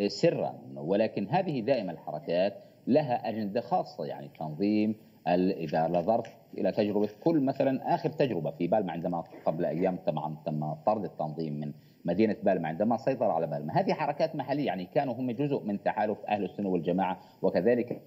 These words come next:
يعني وسط أفريقيا كانت في الكونغو ما يسمى التحالف الديمقراطي، يعني قوة ديمقراطية ثم أصبحت سلفية ثم أصبحت جهادية. هذا حدث في جنوب ال-، مثلًا الفلبين عندما كانت هناك حركة تحرير مورو الإسلامية، ثم انشق عنها حركة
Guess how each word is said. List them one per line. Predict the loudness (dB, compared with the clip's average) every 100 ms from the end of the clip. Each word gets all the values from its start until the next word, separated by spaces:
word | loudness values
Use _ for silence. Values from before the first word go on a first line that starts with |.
| -2
يعني | 2 2 0
وسط | -4 -6
أفريقيا | -4 -2 -2 0
كانت | 0 -2 -2
في |
الكونغو | -4 2 2 4
ما | 2
يسمى | 2 2 2
التحالف | 2 0 0
الديمقراطي، | 0 -2 0 0 -2
يعني | -4
قوة | 2 2
ديمقراطية | 2 -2 0 0 0 0 0 -4 -20 -2
ثم | 2 2
أصبحت | 2 -2 -2 -6 -6
سلفية | 0 0 2 2 2
ثم | 2 2
أصبحت | 0 -2 -2 -2 -2
جهادية. | -4 0 2 2
هذا | 2
حدث | -2 0 0 -2 -4 -6
في | -2
جنوب | 2 2 2 4
ال-، | 4 6 4
مثلًا | 2 0 0 -2 -8 -18 0
الفلبين | 2 2 2 0 2 0 0 0
عندما | -2 0
كانت | 0 -2 -2
هناك | -2 -2 0
حركة | -2 -2 -4
تحرير | -6 0 0
مورو | 2 2 2 0
الإسلامية، | -4 -2 0 2 2
ثم | 2 0
انشق | 0 -2 0
عنها | -2 -2 -4
حركة | -2 -2 -2